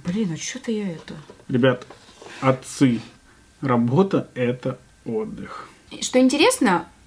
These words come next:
Speaker 1: м, некоторые пары свои проблемы пытаются решить рождением детей. То есть у них есть какой-то
Speaker 2: Да.
Speaker 1: разлад. И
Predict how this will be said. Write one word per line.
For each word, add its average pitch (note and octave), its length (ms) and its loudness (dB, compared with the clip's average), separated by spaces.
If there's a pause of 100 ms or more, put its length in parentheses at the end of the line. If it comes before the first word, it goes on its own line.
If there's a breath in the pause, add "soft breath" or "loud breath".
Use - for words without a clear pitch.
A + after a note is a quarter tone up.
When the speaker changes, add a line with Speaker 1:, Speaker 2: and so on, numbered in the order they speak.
(160)
Speaker 1:
м, F#3+ 420 4
некоторые A3 520 2
пары B3+ 720 2 (880)
свои A3+ 480 2
проблемы G#3+ 680 2
пытаются A3 480 2
решить B3 280 -2
рождением A3 480 2
детей. G3 400 -4 (200)
То G#3 80 2
есть G3 140 0
у - 20 2
них D#4+ 140 4
есть A#3 120 -4
какой-то G#3 300 0
Speaker 2:
Да. G#3+ 100 2
Speaker 1:
разлад. E3+ 440 2 (1160 loud breath)
И F#3+ 600 2